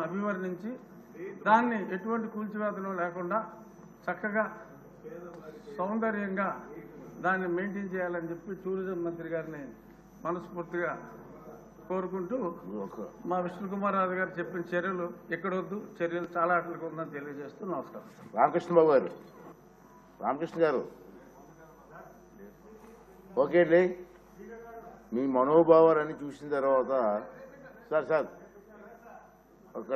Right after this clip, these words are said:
Speaker 2: నిమిషం ఉండండి, పెద్దలందరూ కూడా నిర్ణయిస్తారు కదా. మీ మనోభావాలు చూసిన తర్వాత చాలామంది దీని మీద ఇంట్రెస్ట్గా ఉంది, పబ్లిక్ కూడా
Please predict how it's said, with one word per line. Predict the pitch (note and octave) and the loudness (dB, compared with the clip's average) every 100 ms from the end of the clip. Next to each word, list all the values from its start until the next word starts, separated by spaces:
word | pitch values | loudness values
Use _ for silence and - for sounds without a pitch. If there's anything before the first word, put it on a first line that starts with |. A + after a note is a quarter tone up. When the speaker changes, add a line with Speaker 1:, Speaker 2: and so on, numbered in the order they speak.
| A#2 | -4
Speaker 2:
నిమిషం | G2+ D#2+ - - - - - - - - - | -6 -12 -18 -20 -20 -18 -18 -18 -18 -20 -14
ఉండండి, | G2 D#3+ D#3 A2+ F#2 - | -8 -6 -6 -8 -10 -10
పెద్దలందరూ | F2+ E2+ D#3+ D#3+ D#3 | -10 -4 -4 -2 -2
కూడా | E3+ C#3+ | -2 -2
నిర్ణయిస్తారు | C#3 D3+ - C3 G#2 | -4 -8 -4 -4 -2
కదా. | F#2 B2+ G#3 - - - _ _ _ - - - - | -4 -6 -10 -20 -20 -20 _ _ _ -20 -20 -20 -12
మీ | A2+ A#2+ | -6 -2
మనోభావాలు | A#2 C#3 D#3+ D#3+ D#3 C3+ | -2 0 2 4 2 -2
చూసిన | C3 C3 C3 | -12 -6 0
తర్వాత | B2+ B2+ A#2+ B2 A#2 G2+ A2 - - - - - - F#2+ | 2 2 0 -2 -2 -4 -8 -16 -20 -20 -20 -20 -16 -6
చాలామంది | G2 A#2+ C#3 C#3 B2 | 0 2 2 0 -6
దీని | B2 A#2+ | -4 -2
మీద | A2+ | -2
ఇంట్రెస్ట్గా | G#2 A#2 - A2+ | -4 -8 -8 -8
ఉంది, | G#2 G#2 C#3+ - - - _ _ _ _ _ - | -6 -6 -8 -12 -20 -20 _ _ _ _ _ -10
పబ్లిక్ | F#2 G2 B2+ - | -8 -6 -8 -6
కూడా | A2+ | -4